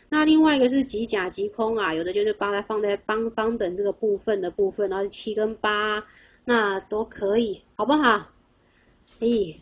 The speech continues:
来就是属于生疏熟疏的部分，生疏熟疏的部分。来，再继续往下，快结束了，我们第八章快结，第四章快结束了。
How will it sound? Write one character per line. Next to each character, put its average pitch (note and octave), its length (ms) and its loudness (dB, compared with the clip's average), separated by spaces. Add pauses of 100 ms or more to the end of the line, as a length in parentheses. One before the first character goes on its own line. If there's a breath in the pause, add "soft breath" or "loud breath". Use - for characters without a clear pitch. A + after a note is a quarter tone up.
(460)
来 A3 240 -2
就 A3+ 160 4
是 A3+ 160 -2
属 G#3 180 -2
于 G3+ 140 2
生 A#3 260 2
疏 A#3 240 2
熟 G3 300 0
疏 G#3 180 0
的 F#3+ 160 0
部 G3+ 280 0
分， F3+ 320 -2
生 G3+ 260 -2
疏 G3 220 -2
熟 F#3 240 -6
疏 - 200 -4
的 E3+ 140 -2
部 F#3+ 260 -2
分。 E3 320 -4 (1600)
来， D#4+ 280 4 (1500 soft breath)
再 F#4 240 6
继 F#4 240 8
续 F#4 200 8
往 G#4+ 300 8
下， D4+ 420 2 (480)
快 - 200 0
结 A3 180 0
束 A#3+ 240 0
了， F#3 140 0
我 F3 40 -4
们 G3 80 -8
第 B3 120 -4
八 A3 240 0
章 A3 200 -2
快 G#3+ 200 -2
结， F3+ 320 -8
第 A#3+ 100 -4
四 - 300 -8
章 G3+ 180 -2
快 G3+ 180 -2
结 D#3 220 -6
束 F#3 300 -6
了。 E3+ 120 -10